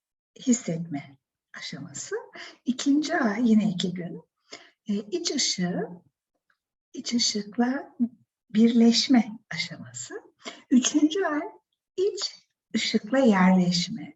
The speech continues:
Dördüncü ay iç ışığı dışta ifade. Beşinci ay üst hatlık. Şimdi biz bunu adım adım yapıyoruz ki diğer yirmi sekiz gün ev ödevlerimiz var minik.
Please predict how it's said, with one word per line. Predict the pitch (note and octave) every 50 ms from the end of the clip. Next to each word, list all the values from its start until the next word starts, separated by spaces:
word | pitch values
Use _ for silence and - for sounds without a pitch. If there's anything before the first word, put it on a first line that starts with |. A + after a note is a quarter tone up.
| _ _ _ _ _ _ _ _ _ _ _ _ _ _ _ _ _ _ _ - - - _ - -
Dördüncü | A#3 B3+ C#4 C#4 D#4 F4+ F#4+ F4+
ay | F4 E4+ F4 G#4 - -
iç | F4 E4+ - - D#4+
ışığı | B3 - - - G3+ F3+ D#3+ -
dışta | F3 E3+ - - - C#4+
ifade. | D4+ D4 - - C#4+ C#4+ C#4 C#4 D4+ D4 D4+ - - -
Beşinci | G3 A#3 A#3 - - D4+ C#4+ D4+ - B3+ B3+
ay | C4 - - -
üst | - G3+ - - - G#3+
hatlık. | F3 E3+ - - - _ _ _ - _ _ _ _ _ _ _ _ _ _ - - - - - - -
Şimdi | - - A4 F#4 A#3 G#3
biz | E4+ G#4 - - E4+
bunu | E4+ - - F4 D#4+ - - - _ _ -
adım | C4+ B3 A4 A#4+ A#4+ F#4
adım | F4+ C4 C4
yapıyoruz | A#3+ A#3 A3 - - A3+ A3 B3 F4+ G#4+ - -
ki | - - F3+ F#3+ F3+ E3 _ _ _ _ _ - A3+ F#3
diğer | G#3 A3+ D4+ G#4 A4 A4 G#4 D#4+
yirmi | G#3+ G3+ G#3+ G#3 A#3+ A#3+
sekiz | - - C4 A#3 - - C4+ C#4 D4 B3+ A#3+ G#3
gün | F3+ G3+ F3+ F3+ G3 F3+ F#3
ev | A#3 A#3+ C4+
ödevlerimiz | A#3+ G#3+ A3+ G#3+ G3 G3+ F#3 F#3+ F#3 F3 F3 F#3 F#3 - - E3
var | D#3+ D#3 D#3 D3+
minik. | D#3+ E3+ E3+ F#3+ - F3+ F#3 - - - -